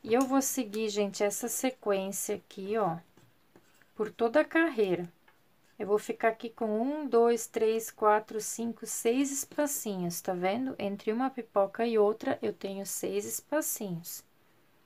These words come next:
Então, vamos lá. Vou continuar agora essa sequência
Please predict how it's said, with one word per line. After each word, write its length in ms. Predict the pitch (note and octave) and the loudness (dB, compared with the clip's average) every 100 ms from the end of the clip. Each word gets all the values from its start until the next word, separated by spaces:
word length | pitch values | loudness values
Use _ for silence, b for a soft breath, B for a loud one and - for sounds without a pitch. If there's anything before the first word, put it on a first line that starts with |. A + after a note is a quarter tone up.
| _ b b b b _ | _ b b b b _
Então, 220 | - F#3+ | -10 -6
vamos 440 | F#3+ G3+ A#3 C4 A3+ | -2 0 0 -4 -2
lá. 340 | F#3+ E3 E3+ _ _ _ _ _ _ _ _ _ _ _ _ _ _ | 0 0 -2 _ _ _ _ _ _ _ _ _ _ _ _ _ _
Vou 200 | G#3 F#3+ | -10 -8
continuar 760 | F3+ A3 C#4 C#4 D4+ D4 B3+ A#3+ | -2 0 0 -2 -4 0 4 4
agora 340 | A3 G#3+ G#3+ | 6 4 6
essa 240 | G#3 G#3 A3 | 4 2 -2
sequência 1200 | - A#3+ A3+ - F#3+ F3+ F3+ F#3+ - - C4 | -2 -4 -6 -4 -2 0 -2 -4 -6 -4 -4